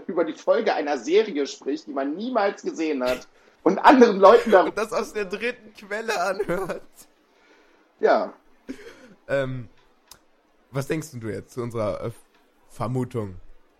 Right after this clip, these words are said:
Speaker 2: Ist es eine Serie in einem Krankenhaus oder ist es eine Serie, in der es einfach nur über, über einen Arzt in der Familie oder über eine Arztserie oder irgendwie sowas geht? Oder?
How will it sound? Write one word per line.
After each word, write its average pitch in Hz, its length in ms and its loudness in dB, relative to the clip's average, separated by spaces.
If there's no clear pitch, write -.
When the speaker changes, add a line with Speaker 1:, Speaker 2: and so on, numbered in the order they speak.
Speaker 2:
Ist 156 200 -4
es - 300 -12
eine 127 300 -4
Serie 139 540 -6
in 127 100 -8
einem 107 440 -8
Krankenhaus 170 640 -10
oder 135 240 -4
ist 147 80 -4
es 135 200 -18
eine 123 180 -6
Serie, 131 400 -10
in 113 80 -10
der 120 140 -6
es 117 100 -16
einfach 120 180 -12
nur 110 140 -12
über, 107 120 -16
über 107 300 -8
einen 95 340 -12
Arzt - 580 -8
in 90 80 -16
der 92 100 -12
Familie 110 580 -6
oder 104 180 -6
über 98 160 -10
eine 95 220 -10
Arztserie 113 600 -10
oder 107 100 -10
irgendwie 107 220 -10
sowas 110 380 -14
geht? 131 200 -18
Oder? 101 400 -8